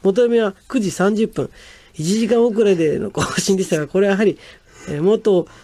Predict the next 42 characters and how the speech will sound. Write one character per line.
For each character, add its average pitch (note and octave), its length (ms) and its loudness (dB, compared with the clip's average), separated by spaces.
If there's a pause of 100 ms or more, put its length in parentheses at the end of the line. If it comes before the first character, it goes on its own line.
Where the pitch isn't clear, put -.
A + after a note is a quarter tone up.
(180)
夫 A#3+ 160 2
婦 A3+ 160 2
同 A3 160 2
士 - 100 -8
で E3 80 0
話 F3+ 280 0
し A3+ 80 -2
合 - 20 0
っ - 40 -4
て - 120 -4
お C#3+ 80 -2
互 F#3+ 240 0
い F3+ 40 -2
こ F#3+ 80 0
の G#3 120 4
時 G3+ 80 0
間 G#3+ 140 2
で G#3 80 2
更 G#3 200 2
新 G#3+ 220 -4
し - 80 0
よ A3 80 2
う - 20 4
と - 80 -2
決 - 140 -4
め F3+ 100 0
た G3+ 120 0
の F3 120 2
で C#3 80 -6
す - 140 -12
か？ A#3+ 240 -4 (640)
違 C#3+ 380 0
い G#2 60 -14
ま D#3 240 -2
す。 - 240 -12 (640)
た A#3+ 120 2
だ、 A3 360 0
な F#3+ 120 2
ん F3+ 60 -2
か D#3+ 160 -2
あ - 20 -4
の、 C#3+ 340 -4